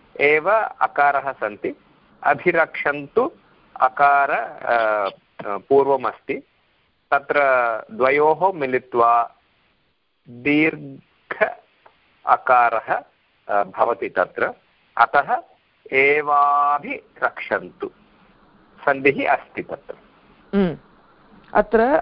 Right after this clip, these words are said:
Speaker 2: अ, अ-, अत्र सन्धिः अका-, अकारद्वयोः मेलनेन आकारः इति आगतः खलु?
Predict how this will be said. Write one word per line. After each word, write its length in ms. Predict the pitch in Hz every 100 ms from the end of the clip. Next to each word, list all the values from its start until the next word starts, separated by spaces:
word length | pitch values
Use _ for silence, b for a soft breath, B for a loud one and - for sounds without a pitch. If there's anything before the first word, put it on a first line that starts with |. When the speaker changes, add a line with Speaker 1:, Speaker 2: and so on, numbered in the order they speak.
| -
Speaker 2:
अ, 320 | 175 - - -
अ-, 520 | 180 - _ - -
अत्र 280 | 123 208 214
सन्धिः 560 | 202 202 208 208 254 277 - _ _ -
अका-, 480 | 180 196 180 175 -
अकारद्वयोः 920 | 175 196 185 190 185 180 180 175 180
मेलनेन 500 | 175 165 165 165 220
आकारः 800 | - 160 160 - 160 147 147 143
इति 240 | 135 151
आगतः 380 | 135 117 104 -
खलु? 500 | - - - 220